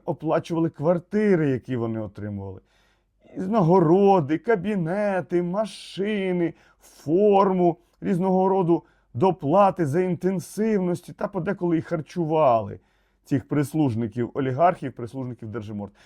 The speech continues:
Тепер їм будуть підвищувати заробітну плату. І це все на фоні, друзі, мінімальної заробітної плати в Україні у вісім тисяч. Як вам? П'ятдесят і вісім. Це все на фоні того, що бізнес загинається, і щоб у бізнесі платити п'ятдесят тисяч гривень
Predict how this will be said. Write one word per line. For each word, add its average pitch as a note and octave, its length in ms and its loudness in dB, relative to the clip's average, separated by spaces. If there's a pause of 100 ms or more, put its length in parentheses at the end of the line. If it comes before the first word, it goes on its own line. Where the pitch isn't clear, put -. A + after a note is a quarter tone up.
(140)
Тепер E3 420 4
їм C#3+ 200 0
будуть A#2+ 300 -4
підвищувати G#2 520 -8
заробітну F#2+ 380 -12
плату. F#2+ 280 -18 (240)
І D3 60 -2
це G3 160 2
все G3 240 -2
на F#3+ 120 0
фоні, A3+ 400 0
друзі, B2 440 -2 (240)
мінімальної E3+ 760 2
заробітної B2 460 -4
плати B2 260 -8
в A#2 60 -10
Україні G3+ 440 -8 (220)
у F#3 140 -4
вісім A2+ 420 -4
тисяч. - 400 -16
Як F#3 180 -2
вам? C#3 120 -8
П'ятдесят G3+ 680 -4
і A#2+ 120 -6
вісім. G2+ 420 -8 (320)
Це E3 100 0
все G#3 200 -2
на G#3 120 -2
фоні F#3+ 280 -2
того, G#3 260 2
що E3 200 -4
бізнес C#3 500 -2
загинається, D#3 840 -4 (440)
і E3+ 80 -4
щоб F#3+ 220 0
у G#3+ 80 2
бізнесі C#3 600 2
платити C#3+ 420 -4
п'ятдесят D#3 600 -4
тисяч C3+ 360 -4
гривень C#3 360 0